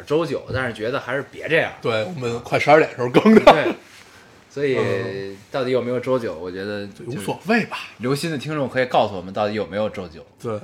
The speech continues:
Speaker 1: 有没有过啊？我们真的忘了。
Speaker 2: 嗯。
Speaker 1: 嗯。
Speaker 2: 我读一个啊。
Speaker 1: 嗯。
Speaker 2: 这听众说：“老高要，我下个月要去缅甸工作了。我是九一年的一个姑娘，原本在一个国企里面工作，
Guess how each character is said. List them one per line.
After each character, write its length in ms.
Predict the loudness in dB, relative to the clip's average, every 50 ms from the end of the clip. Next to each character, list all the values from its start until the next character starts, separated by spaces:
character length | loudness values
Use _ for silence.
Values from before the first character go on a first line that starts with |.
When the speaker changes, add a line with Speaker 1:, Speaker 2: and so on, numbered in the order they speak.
| -10
Speaker 1:
有 100 | -12 -8
没 120 | -4 -2 -2
有 120 | -2 -2
过 220 | -4 -4 -6 -6 -4
啊？ 80 | -6
我 80 | -8 -10
们 80 | -8
真 80 | -8 -8
的 80 | -6 -4
忘 140 | -4 -6
了。 120 | -6 -10 -16 -20 _ _
Speaker 2:
嗯。 360 | -12 -10 -10 -8 -10 -10 -12 -14 -16
Speaker 1:
嗯。 180 | -16 -16 -18 -20 -20 -20 -20 -10 -6
Speaker 2:
我 120 | -2 2
读 120 | 2 4
一 80 | 4 4
个 140 | 2 0 0
啊。 140 | -2 -8 -10
Speaker 1:
嗯。 240 | -10 -12 -12 -14 -18 -20 -20 _ _ _ _ _ _
Speaker 2:
这 140 | -10 -10 -8
听 80 | -8
众 160 | -8 -8 -6
说 420 | -4 -2 0 2 2 2 0 -2 -8 _
：“老 100 | _ -4
高 120 | 0 2 2
要， 200 | 4 2 2 0 -2 -12 -20 _ _
我 100 | -14 -12
下 180 | -6 -2 -2 -2
个 120 | -2 -2
月 100 | -4 -2
要 100 | -2 -4
去 140 | -4 -8 -10
缅 320 | -10 -6 -6 -6 -8 -6 -2
甸 220 | 0 0 2 2
工 180 | 0 -6 -6 -4
作 140 | -4 -4
了。 80 | -6 -6 -14 _ _ _ -20 -20 -20 -20 -20 -20 _ _ _ _ _ _ _ _ -8
我 60 | -6
是 120 | -4 -4
九 180 | -2 -2 -4 -2
一 140 | -2 -2 -2
年 160 | -2 -2 -4
的 40 | -4
一 80 | -4
个 80 | -6 -6
姑 240 | -6 -6 -6 -6 -6
娘， 240 | -6 -8 -12 -16 -20 -20 _ _ _ _ -20 _ _
原 180 | -2 -2 2 2
本 180 | 2 2 2 0
在 140 | -2 -2
一 60 | -2 -2
个 80 | -4
国 200 | -6 -6 -6 -8
企 200 | -8 -8 -10 -8
里 100 | -8 -8
面 120 | -10 -10 -14
工 200 | -12 -12 -12 -10
作， 240 | -10 -10 -12 -12